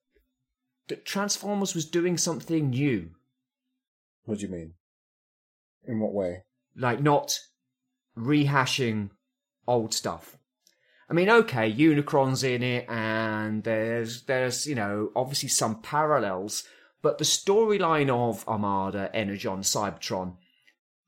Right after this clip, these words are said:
Speaker 1: it's different. It's not
Speaker 2: Right.
Speaker 1: doing the same thing again, but everything since then, even animated to a certain extent, is drawing on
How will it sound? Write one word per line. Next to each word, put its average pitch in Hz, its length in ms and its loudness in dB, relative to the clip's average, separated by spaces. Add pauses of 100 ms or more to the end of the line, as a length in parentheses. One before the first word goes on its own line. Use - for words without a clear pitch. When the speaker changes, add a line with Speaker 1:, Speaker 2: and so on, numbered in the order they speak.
(120)
Speaker 1:
it's 151 220 0
different. - 760 2 (140)
It's 135 240 0
not 151 520 2
Speaker 2:
Right. 87 200 -8 (180)
Speaker 1:
doing 127 320 4
the 117 80 0
same 113 340 2
thing 151 220 0
again, 104 520 -2 (580)
but - 340 2
everything 151 460 4
since - 560 6
then, 214 420 2
even 285 680 2 (280)
animated 247 720 -2 (380)
to 196 100 -2
a 180 60 2
certain 196 340 -2
extent, 214 560 -4 (840)
is 165 240 2
drawing 156 800 4
on 120 640 0